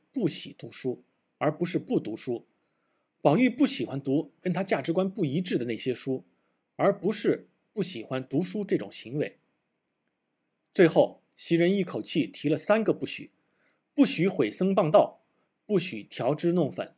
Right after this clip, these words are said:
不许吃别人嘴上的胭脂。其实在前面的十八回中，我们并没有看到宝玉毁僧谤道的内容，反倒是看到了作者不少毁僧谤道的笔墨。所以宝玉虽然不是作者的自传人物，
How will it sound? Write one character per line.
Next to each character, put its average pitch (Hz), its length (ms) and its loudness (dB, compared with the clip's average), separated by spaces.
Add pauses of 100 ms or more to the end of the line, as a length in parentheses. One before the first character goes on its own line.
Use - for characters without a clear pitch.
(540)
不 226 80 0
许 123 160 -4
吃 - 500 2
别 151 120 6
人 190 120 4
嘴 180 220 -2
上 165 180 -4
的 120 80 -2
胭 131 220 0
脂。 - 160 -16 (1400)
其 233 160 0
实 262 120 2
在 254 140 8
前 147 200 0
面 208 100 4
的 156 80 6
十 - 120 -4
八 143 140 6
回 131 180 0
中， 147 300 0 (280)
我 151 80 4
们 214 140 6
并 277 180 8
没 175 100 8
有 214 120 6
看 165 220 -2
到 143 140 4
宝 110 200 2
玉 147 160 2
毁 117 240 -2
僧 180 240 -2
谤 180 200 -2
道 151 160 4
的 117 80 -2
内 113 100 -10
容， 107 260 -16 (480)
反 170 220 4
倒 254 140 8
是 233 100 -4
看 233 160 -4
到 208 80 4
了 196 100 8
作 202 220 4
者 131 160 -4
不 202 220 -2
少 123 180 -4
毁 110 260 -4
僧 147 280 -2
谤 139 180 -2
道 147 100 4
的 123 80 0
笔 107 200 -8
墨。 147 320 -2 (500)
所 - 240 4
以 285 80 10
宝 151 260 4
玉 202 160 4
虽 254 200 0
然 190 200 2
不 180 120 -4
是 180 120 -4
作 170 200 2
者 113 100 -8
的 117 80 -6
自 208 220 -6
传 160 200 4
人 110 80 -6
物， 139 320 -2